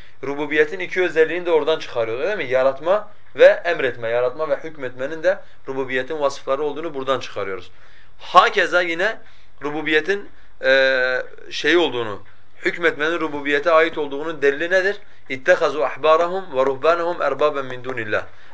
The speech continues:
Rahiplerini ve hahamlarını veya papazlarını Allah'ın dışında Rabler edindiler. Burada Rablerden kasıt ne? Yani helal ve haram koyan, Allah'ın helal ve haramlarını değiştiren.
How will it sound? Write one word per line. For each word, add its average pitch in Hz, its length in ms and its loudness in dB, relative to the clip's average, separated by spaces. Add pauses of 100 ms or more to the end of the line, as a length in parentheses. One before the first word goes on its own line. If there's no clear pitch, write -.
(120)
Rahiplerini 135 680 0
ve 180 200 4 (300)
hahamlarını 139 680 0
veya 147 200 4
papazlarını 131 600 0
Allah'ın 139 480 0
dışında 143 560 0 (260)
Rabler 143 680 4
edindiler. 113 600 -2 (380)
Burada 156 200 6
Rablerden 156 560 2
kasıt 160 300 -4
ne? 214 220 0 (280)
Yani 123 180 2
helal 160 440 4
ve 151 60 6
haram 156 380 2
koyan, 147 320 4 (320)
Allah'ın 139 320 2
helal 156 320 2
ve 139 40 0
haramlarını 135 640 0
değiştiren. 127 460 0